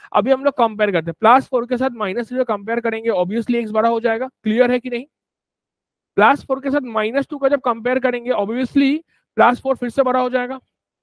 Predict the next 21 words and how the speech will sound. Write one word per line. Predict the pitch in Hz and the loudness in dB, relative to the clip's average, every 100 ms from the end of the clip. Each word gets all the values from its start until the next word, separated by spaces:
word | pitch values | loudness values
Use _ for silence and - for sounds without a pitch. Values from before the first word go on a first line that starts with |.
| _ _ _ _ _ _ _ _ - | _ _ _ _ _ _ _ _ 0
ठीक | 190 | 0
है, | 151 - 156 190 | -2 -6 -16 0
now | 208 147 | 0 0
minus | 151 185 214 254 294 | -4 -4 -2 -2 -2
three | 294 285 | 0 -2
के | 294 | 0
साथ | 285 277 | -2 -2
माइनस | 226 226 262 262 | -4 -4 -6 -4
थ्री | 285 | -4
का | |
compare | 254 233 226 254 | -2 -2 -2 -2
करेंगे, | 247 240 247 | -2 -4 -4
दोनों | 214 220 254 | -6 -6 -4
equal | 254 254 269 | -6 0 2
हो | 269 | 2
जाएगा। | 254 247 254 | 0 -2 -2
बोलो | 214 214 247 | -6 -4 -2
clear | 247 247 254 | 0 2 2
है | 247 | 0
कि | 254 | -4
नहीं? | 247 | -8